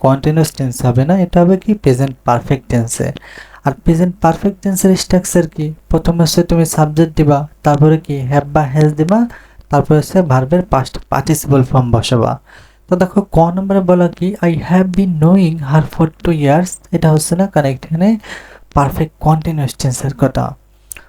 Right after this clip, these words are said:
খ নম্বরে দেখো, "I have known her for two years।" হ্যাঁ, ইয়েস, এটা হচ্ছে আমাদের অ্যান্সার। কারণ এখানে দেখো have বা has এর একটা আছে, তারপর হচ্ছে ভার্বের পাস্ট পার্টিসিপল ফর্ম বসছে।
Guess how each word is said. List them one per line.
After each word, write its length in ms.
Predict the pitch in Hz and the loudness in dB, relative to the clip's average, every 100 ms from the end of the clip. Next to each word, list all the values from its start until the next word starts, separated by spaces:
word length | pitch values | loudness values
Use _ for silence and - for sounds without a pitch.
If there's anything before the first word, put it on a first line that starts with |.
| _ | _
খ 120 | - 165 | -2 0
নম্বরে 380 | 170 185 190 | 0 2 2
দেখো, 240 | 185 185 190 | 2 2 2
"I 140 | 160 | 0
have 500 | 139 123 156 165 180 | -2 0 2 4 2
known 340 | 165 139 160 196 | 0 2 2 2
her 260 | 147 151 175 | 2 0 -2
for 280 | - 147 | -2 -2
two 200 | 131 - | 0 0
years।" 260 | 127 117 117 - | 2 2 -2 -4
হ্যাঁ, 140 | 135 127 | -4 -2
ইয়েস, 380 | 127 127 - | 0 0 0
এটা 180 | 151 - | -2 0
হচ্ছে 200 | 139 - | 0 2
আমাদের 340 | 151 151 190 214 190 - | 0 2 2 2 -2 0
অ্যান্সার। 500 | 127 120 131 120 127 - - - - | 0 0 0 0 -4 -12 -20 -18 -2
কারণ 120 | 185 | 0
এখানে 260 | 160 175 175 | 0 0 0
দেখো 180 | 185 190 | 2 2
have 380 | 139 139 143 | 0 -2 0
বা 180 | 160 147 | 0 2
has 100 | 147 | 2
এর 100 | 160 | 0
একটা 340 | 160 - 180 170 | 0 0 0 0
আছে, 320 | - 226 240 - | 0 0 0 0
তারপর 280 | 143 135 139 | -2 0 -2
হচ্ছে 240 | 135 175 | 0 -2
ভার্বের 380 | 160 135 147 196 | 0 2 2 2
পাস্ট 400 | - 131 - - - | 0 -2 -4 -12 -6
পার্টিসিপল 540 | - - 151 - 143 | -6 -4 -8 -6 -6
ফর্ম 280 | 131 135 131 | -4 -6 -4
বসছে। 500 | 123 - - - | -6 -6 -10 -14